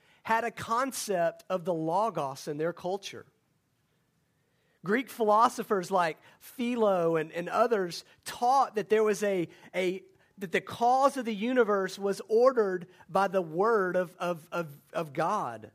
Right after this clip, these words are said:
the logos of God. One specific philosopher who kind of coined this in the sixth century B C was a,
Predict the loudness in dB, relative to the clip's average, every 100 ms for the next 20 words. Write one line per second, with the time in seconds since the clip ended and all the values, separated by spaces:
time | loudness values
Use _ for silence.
0 | -4 -2 0 2 2 0 -2 -2 -6 -8
1 | -4 -4 -4 -8 -16 _ _ _ _ _
2 | _ _ _ _ _ _ _ _ _ _
3 | _ 0 0 0 -6 -6 -2 -2 0 -2
4 | -4 _ _ -4 0 2 0 -2 -4 -2
5 | -2 -2 -2 0 0 -4 _ _ -6 2
6 | 4 4 2 0 0 -6 -6 -6 -6 -4
7 | -4 -2 -4 -4 -6 -6 -4 -4 -6 -10
8 | -6 -4 -2 -4